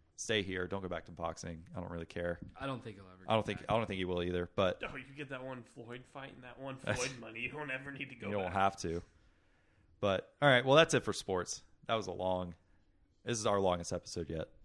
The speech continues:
Speaker 1: But we have one more topic. We, this one got added late because it happened literally last night. Um, and it was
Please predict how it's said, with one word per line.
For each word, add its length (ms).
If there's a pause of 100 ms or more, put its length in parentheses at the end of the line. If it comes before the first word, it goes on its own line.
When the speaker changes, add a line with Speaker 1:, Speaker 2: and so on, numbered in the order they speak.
(340)
Speaker 1:
But 280 (640)
we 140
have 100
one 140
more 160
topic. 420 (300)
We, 480
this 240
one 80
got 180
added 300
late 360
because 300
it 100
happened 380 (220)
literally 560
last 320
night. 280 (440)
Um, 480 (600)
and 120
it 120
was 380